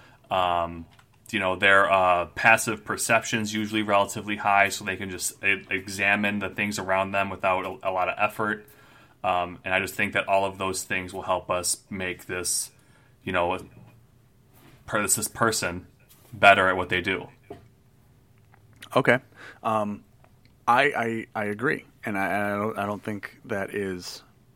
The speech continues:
Speaker 2: a wrong way to be looking at this at all. And I was just looking at potentially different, 'cause when everyone thinks of rogue, it's,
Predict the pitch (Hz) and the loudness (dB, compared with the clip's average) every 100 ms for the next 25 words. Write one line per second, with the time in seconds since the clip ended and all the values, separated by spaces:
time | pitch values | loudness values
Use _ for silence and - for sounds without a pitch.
0 | _ _ _ _ _ - 104 104 104 104 | _ _ _ _ _ -6 -6 -2 -2 -2
1 | 98 95 101 101 92 92 95 - 110 95 | -4 -4 -6 -6 -10 -10 -10 -2 0 0
2 | 92 98 104 107 104 98 98 87 - 107 | -2 -4 -6 -8 -12 -12 -12 -14 -12 -12
3 | 98 92 98 98 98 85 _ _ _ _ | -10 -10 -8 -8 -10 -12 _ _ _ _
4 | _ - 151 165 180 185 151 151 113 104 | _ -12 -8 -2 0 -2 -4 -4 -2 0
5 | 101 95 - - - - - | 0 -2 -10 -20 -20 -20 -20